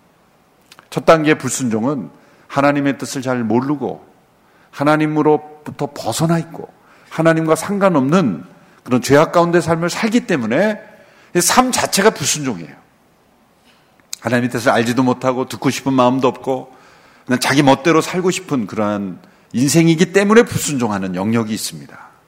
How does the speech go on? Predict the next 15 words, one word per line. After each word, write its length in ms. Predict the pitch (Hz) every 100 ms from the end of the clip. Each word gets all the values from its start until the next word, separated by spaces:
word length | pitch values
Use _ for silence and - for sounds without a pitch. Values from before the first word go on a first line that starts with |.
| _ _ _ _ _ _ _ _ _ _ _ _ _ _ _ _ _ _ _ _
하나님 420 | - 123 117 113 107
밖에 320 | 98 - 107
있는 240 | 98 92
사람들의 720 | 92 87 82 76 78 78 76 -
불순종이죠. 640 | 90 - 73 69 65 - _ _
그런데 420 | - 98 98 95
또 120 | 151
하나의 540 | 170 170 165 170 170 170 - - _ -
불순종은 640 | 110 - 104 82 78 78 69 _ _ _ _ _ _ _ _ _ _ _ _
저와 300 | 117 120 117
여러분이 540 | 117 127 113 120 123
잘하는 680 | 120 - - 135 123 120 117
불순종이에요. 680 | 104 - 85 64 - - - _ _ _ _ _ _ _ _ _ _
고차원적인 800 | - 120 120 - 110 107 95 95
불순종. 440 | 90 - - -